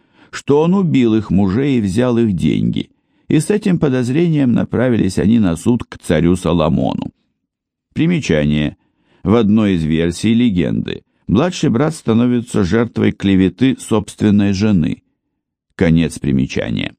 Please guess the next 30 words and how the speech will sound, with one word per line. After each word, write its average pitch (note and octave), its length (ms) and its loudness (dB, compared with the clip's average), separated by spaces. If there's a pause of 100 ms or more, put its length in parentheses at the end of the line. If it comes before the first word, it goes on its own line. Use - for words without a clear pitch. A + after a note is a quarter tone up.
(1120)
Велел C3+ 420 2
Соломон C3+ 580 0
привести G2 520 0
к - 100 -12
нему F2+ 340 2
подозреваемого C#2 1120 -2
в C2+ 80 -4
братоубийстве - 1040 -4 (440)
и D#3+ 100 2
спросил, D#3+ 640 0
откуда C3 540 0
у E2 100 2
него F2 320 0
такое E2 460 0
богатство. - 640 -8 (680)
Когда A2 380 2
же G#2 160 0
младший G2+ 460 0
брат E2+ 440 0
отказался D#2 760 0
ответить A2 500 0
на G#2 140 2
вопросы G#2 480 0
царя, G2 440 0 (520)
тот F#3 200 0
приговорил A#2+ 640 0
его A#2 320 0
к - 100 -12
смертной F#2 560 2
казни. - 500 -8